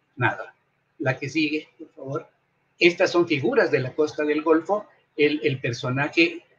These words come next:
es la muerte y la vida. El, en la parte de la muerte nos está enseñando que del pecho sale un, un elemento que no es el corazón. Hablaremos más adelante.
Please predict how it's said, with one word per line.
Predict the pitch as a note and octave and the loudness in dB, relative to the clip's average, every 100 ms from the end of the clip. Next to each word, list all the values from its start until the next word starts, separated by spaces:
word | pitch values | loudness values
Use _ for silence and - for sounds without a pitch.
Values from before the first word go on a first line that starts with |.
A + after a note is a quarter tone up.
| _ | _
es | C3 C3 | -6 -2
la | B2+ | 0
muerte | C#3 D3 D3 | 2 0 2
y | D3+ | 2
la | D#3+ | 2
vida. | E3+ D3+ D#3 - _ _ _ - | 2 2 2 0 _ _ _ -6
El, | C3+ C3 - | -2 -2 -2
en | B2+ | -2
la | A2+ A2 | -2 0
parte | D3+ D#3+ D#3 | -2 2 2
de | D3+ | 2
la | C#3+ | 0
muerte | D3+ D3+ - D3 | 0 -2 -2 -4
nos | B2+ | -4
está | B2+ C3 | -6 -6
enseñando | C#3+ C#3+ C#3+ C#3+ D3 C#3+ C#3 | -6 -4 -4 -4 -2 -4 -4
que | C3 | -6
del | B2 A#2+ | -4 -2
pecho | D3 D3+ D#3 D#3+ | 0 0 0 -4
sale | - C#3+ D3+ D#3 D3+ _ _ _ - | 0 0 2 0 -2 _ _ _ -4
un, | D#3 D#3 C#3+ D3 A3+ - A3 | -2 0 -4 -6 -6 -8 -4
un | C#3+ | -2
elemento | D#3+ E3 E3+ D#3 D3 F3+ - | 0 2 2 2 2 -4 -2
que | C3 | -2
no | A#2+ E3+ | 4 6
es | D#3+ C#3 | 6 2
el | A#2+ | -6
corazón. | B2 A#2+ A2 B2 B2 | -6 -6 -4 -4 -4
Hablaremos | - B2+ C3 C#3+ C3+ | -4 -4 -2 -2 -2
más | C3+ C3 | -4 -4
adelante. | A#2 A2+ A2 A#2 | -6 -6 -8 -12